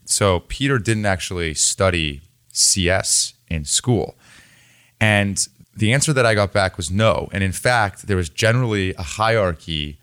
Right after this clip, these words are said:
of majors at M I T. And M I T is like, whatever. I,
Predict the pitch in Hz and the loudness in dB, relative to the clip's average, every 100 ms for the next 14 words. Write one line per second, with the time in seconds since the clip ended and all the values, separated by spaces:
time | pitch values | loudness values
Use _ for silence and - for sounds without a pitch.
0 | _ 98 92 92 90 76 76 - - - | _ -2 0 0 -2 -2 -8 -4 -4 -2
1 | 95 - 92 82 78 - - - _ - | -6 -2 -2 -2 -4 -6 -10 -16 _ -20
2 | - - - _ 110 107 104 139 151 120 | -20 -20 -20 _ 0 0 0 2 2 2
3 | - 120 101 85 92 85 - 98 101 76 | 0 2 2 2 0 -2 -2 0 0 0
4 | 73 87 | -6 -8